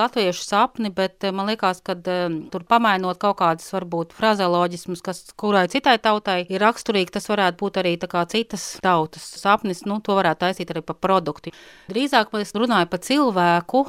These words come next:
ko viņš var darīt, nedarīt un kā viņš izpaužās vai izpaudās tajā mītiskajā pasaulē un kā viņš izpaužās tagad. Un tas latviešu baltais nospiedums vai tā kā viņa dvēselīte, kas tur kokā joprojām sēž, dzīvo tā kā savu dzīvi, es viņam tā kā kalpoju sanāk, jo viņš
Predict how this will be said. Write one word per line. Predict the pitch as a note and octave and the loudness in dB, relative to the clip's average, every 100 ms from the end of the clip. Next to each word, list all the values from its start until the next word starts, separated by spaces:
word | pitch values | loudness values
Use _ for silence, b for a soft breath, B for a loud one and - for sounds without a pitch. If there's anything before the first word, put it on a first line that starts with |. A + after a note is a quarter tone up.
| - | -4
ko | - A#3 | 2 2
viņš | G3 F3 | 4 0
var | G3+ F#3 | 0 0
darīt, | G#3 B3 G3+ F3 | 2 4 4 2
nedarīt | G#3+ A3 G3 F3 F3 | -2 -2 -2 -2 -2
un | |
kā | F3 G#3 | 2 4
viņš | F#3 E3+ F3+ | 4 0 -6
izpaužās | - F#3+ E3+ F#3 E3+ E3+ - | 2 2 2 2 0 0 -2
vai | E3+ | -2
izpaudās | F#3 G#3+ - F#3+ F3 E3+ E3 E3 - | 0 -2 4 4 6 4 2 0 -6
tajā | F3 E3+ E3+ | -2 0 0
mītiskajā | G#3 A3+ - A#3 G#3+ | -2 -6 -4 0 0
pasaulē | G#3+ A#3 - G3 F#3 F3 | 0 -2 2 0 2 -2
un | E3+ | -2
kā | F3+ | -4
viņš | F3 F#3+ | -4 -6
izpaužās | - F#3 F3 F3 | -8 -6 -6 -6
tagad. | - - G#3+ F#3 - B B - | 4 4 4 -4 -8 B B -8
Un | F#3+ | -6
tas | G3 - | -6 0
latviešu | G#3+ C#4+ C4 G3 - | 2 4 2 0 0
baltais | G#3 A3+ B3 G3 E3+ - | 0 2 2 -2 -2 -4
nospiedums | A3 D4+ D4+ A3 F#3 F3 E3+ - | 2 2 2 2 2 2 -2 -2
vai | F3+ F3 | -4 -2
tā | F#3 | -4
kā | F#3 | -2
viņa | F#3+ G3+ | -2 -2
dvēselīte, | E3 G3 A#3+ D4 C#4+ A3+ G#3+ | 0 2 0 0 0 0 0
kas | - | -8
tur | G#3 - | -10 0
kokā | A#3 G#3+ F#3 F3+ | 0 2 0 0
joprojām | G3 G#3 F3+ F3 | -2 -2 -2 -4
sēž, | A3+ G#3+ F#3+ - B B B | -2 -2 -2 -10 B B B
dzīvo | G#3 A#3+ C#4 G#3+ F#3+ | -2 0 2 2 0
tā | - | -4
kā | F3+ | -4
savu | B3 A3+ C4+ | -2 -2 -2
dzīvi, | B3+ G#3 | -2 -2
es | - | -6
viņam | - A3 | -8 -8
tā | A3+ | -4
kā | G3 | -4
kalpoju | - A3 B3+ G3 E3+ | 0 2 2 2 -4
sanāk, | - F3+ F3 E3 - | -4 -4 -4 -4 -6
jo | F#3 | -10
viņš | F#3+ | -8